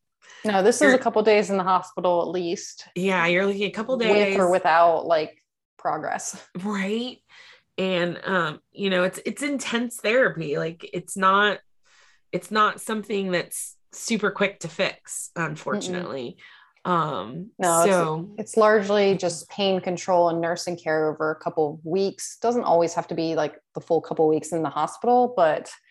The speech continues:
Speaker 1: um, that's definitely client communication there.
Speaker 2: Yeah.
Speaker 1: There are
Speaker 2: I was gonna say, it's
Speaker 1: medications.
Speaker 2: usually a first couple of days at least, 'cause they're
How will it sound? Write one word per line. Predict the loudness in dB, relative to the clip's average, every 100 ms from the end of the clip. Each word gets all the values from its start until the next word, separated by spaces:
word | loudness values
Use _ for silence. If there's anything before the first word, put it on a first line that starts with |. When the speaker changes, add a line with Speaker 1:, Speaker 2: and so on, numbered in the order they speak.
| _ -20 -20 _ 0
Speaker 1:
um, | 2 2 -2 -6
that's | -8 -4
definitely | -2 -2 -4
client | -2 -2 -2 -4
communication | -6 -6 -6 -6 -4 -4
there. | -2 -2 -4 -10 _ _ -16
Speaker 2:
Yeah. | -12 -12 -12 -18 _ _ -8
Speaker 1:
There | 0 4
are | 6 6 6 6 6 6
Speaker 2:
I | 6
was |
gonna | 4 6
say, | 6
it's | 4
Speaker 1:
medications. | 0 -6
Speaker 2:
usually | -4 -2 0
a | 0
first | -2 -4 -4
couple | -4 -4
of | -4
days | -6 -6
at | -8 -8
least, | -8 -8 -10 -10
'cause | -10 -6
they're | -4